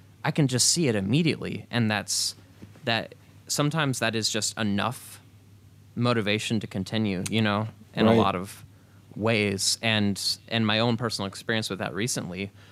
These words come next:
Speaker 1: was that I got that, I got that, you know, massage, and I got back up, and my friend was like, "Your, your shoulders, I swear to God, they're, like, two inches lower." And I was like, "I totally believe it," because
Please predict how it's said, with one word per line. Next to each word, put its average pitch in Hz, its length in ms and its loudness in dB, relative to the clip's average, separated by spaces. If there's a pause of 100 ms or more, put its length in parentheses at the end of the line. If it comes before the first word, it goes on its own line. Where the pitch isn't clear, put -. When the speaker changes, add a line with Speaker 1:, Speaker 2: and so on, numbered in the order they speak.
(100)
Speaker 1:
was 123 160 -4
that 120 140 0
I 113 100 2
got 143 280 -2
that, - 240 -4 (140)
I 113 120 -6
got 123 320 -6
that, - 460 -6 (180)
you 110 140 -6
know, 98 260 -4
massage, 110 760 -2 (840)
and 131 140 2
I 120 80 0
got 123 300 -4
back 117 240 0
up, 175 320 -4 (100)
and 120 200 0
my 113 140 0
friend 143 680 0
was 120 260 -4
like, 120 220 -2
"Your, 127 340 2 (320)
your 131 160 -2
shoulders, 131 640 0
I - 80 -8
swear 139 460 0
to 160 80 -2
God, 147 320 -2
they're, 110 160 0
like, 104 240 -4 (140)
two 147 260 -4
inches 135 360 -4
lower." 139 480 -4 (600)
And 135 160 2
I 143 80 2
was 151 180 0
like, 110 240 -6
"I 151 200 0
totally 165 400 0
believe 156 320 0
it," - 180 -6
because 123 520 0